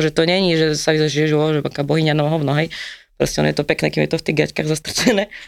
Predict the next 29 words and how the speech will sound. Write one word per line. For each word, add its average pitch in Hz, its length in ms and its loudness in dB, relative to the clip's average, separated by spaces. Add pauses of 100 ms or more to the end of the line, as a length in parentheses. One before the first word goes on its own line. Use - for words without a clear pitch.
Je 156 80 -4
taká 185 320 0
moška 202 240 2
s 190 160 -2
tým 190 80 4
análnym 185 320 2
kolikou, 185 400 0
keď 185 80 4
už 165 160 0
sme 175 80 2
pri 180 160 0
tom, 175 160 2
že 165 80 0
čo 165 160 -2
sa 170 160 -2
dáva 165 240 2
kam, 165 320 -2
ona 175 160 0
sa 175 160 -2
určite 175 320 -2
poteší. 165 480 0
No, 220 240 2
to 220 80 0
bola 196 240 2
taká 196 240 0
zaujímavá 185 640 2
historka, 190 640 0
lebo 175 240 2
vlastne 175 560 -2